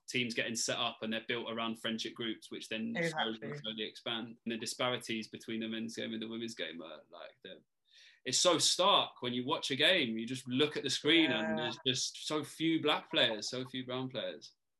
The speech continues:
Speaker 2: And also, I was talking about this yesterday. Um, I think the effect of covid on, on women's football is gonna have reverberations, I think, years to come, because I think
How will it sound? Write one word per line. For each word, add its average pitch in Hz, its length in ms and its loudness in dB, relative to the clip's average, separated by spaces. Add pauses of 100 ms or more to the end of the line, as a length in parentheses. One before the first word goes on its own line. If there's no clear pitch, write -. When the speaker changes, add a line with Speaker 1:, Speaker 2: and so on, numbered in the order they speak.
(180)
Speaker 2:
And 277 160 6
also, 349 280 4
I 233 160 10
was 240 220 4
talking 277 320 0
about 220 260 6
this 175 220 -2
yesterday. 185 600 2 (160)
Um, 170 400 4 (840)
I 226 160 8
think 240 360 2 (1040)
the 185 100 6
effect - 460 6
of 202 160 0
covid 208 520 4 (100)
on, 160 380 0
on 147 460 -4
women's 190 280 2
football 147 380 -4
is 151 120 -2
gonna 185 260 0
have 156 240 4 (400)
reverberations, 151 960 0
I 143 120 8
think, - 260 4
years 151 200 6
to 139 120 2
come, 165 300 10
because 139 360 8 (420)
I 165 140 10
think 185 400 6